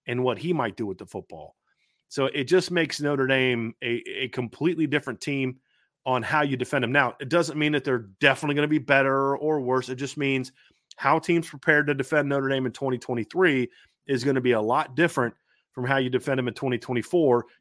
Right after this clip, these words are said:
'cause you're gonna have way more explosiveness at running back, and you're gonna have a quarterback that plays the game completely differently to the way Sam Hartman played the game, even the way that Ian Book played the game, certainly the way that Jack Cohn played the game, the way that Drew Pyne played the game.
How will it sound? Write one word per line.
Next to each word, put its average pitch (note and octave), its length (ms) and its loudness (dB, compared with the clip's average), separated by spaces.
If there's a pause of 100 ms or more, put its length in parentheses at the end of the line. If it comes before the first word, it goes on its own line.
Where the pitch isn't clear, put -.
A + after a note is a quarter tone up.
'cause A#2+ 120 -4
you're A#2 60 -6
gonna A#2 140 -2
have A2+ 140 -2
way A#2 300 4
more F#3 220 4
explosiveness D3 800 -2
at - 40 -4
running A#2+ 280 -2
back, G2 360 -6 (440)
and C3+ 120 0
you're C3 80 -4
gonna C#3+ 120 0
have B2+ 80 0
a A2+ 40 -4
quarterback C#3 640 4
that B2 80 -8
plays C#3+ 320 -2
the C3+ 80 -2
game B2+ 320 0
completely E3+ 800 -6
differently G2+ 580 -2 (540)
to A#2+ 160 2
the A2+ 100 0
way A2 160 2
Sam G#2+ 260 -4
Hartman G2+ 360 -2
played G#2 240 -6
the G2 40 -12
game, C3 580 2 (440)
even C3 240 0
the B2 80 2
way A#2 120 2
that G#2+ 120 0
Ian G2+ 220 -4
Book C#3 220 0
played C3 220 2
the B2 60 0
game, B2 580 0 (100)
certainly C3 360 0
the A2+ 80 -2
way A2 120 2
that G2+ 80 -2
Jack F#2 280 -6
Cohn C3 260 2
played B2 240 0
the A#2 60 -4
game, A#2+ 440 -2
the G2+ 80 -12
way G2 140 -4
that G2 120 -8
Drew F#2+ 140 -12
Pyne B2+ 300 -4
played A#2+ 200 -2
the A2+ 60 -10
game. A#2 380 -2